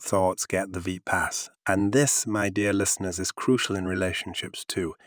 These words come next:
Imagine you're at a dinner party and someone spills their drink on you. Do you throw the punch bowl at them? No! You grab a napkin,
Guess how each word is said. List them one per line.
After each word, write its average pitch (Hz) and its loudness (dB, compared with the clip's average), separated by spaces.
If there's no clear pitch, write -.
Imagine 113 4
you're 107 6
at 95 0
a - -4
dinner 104 4
party 87 -2
and 90 -10
someone 90 -2
spills 92 -4
their 92 -4
drink 90 -6
on 82 -8
you. 80 -10
Do 123 8
you 113 6
throw 117 6
the 113 4
punch 117 2
bowl 95 4
at 98 -2
them? 90 -2
No! 277 10
You - 4
grab 123 8
a - 8
napkin, 120 6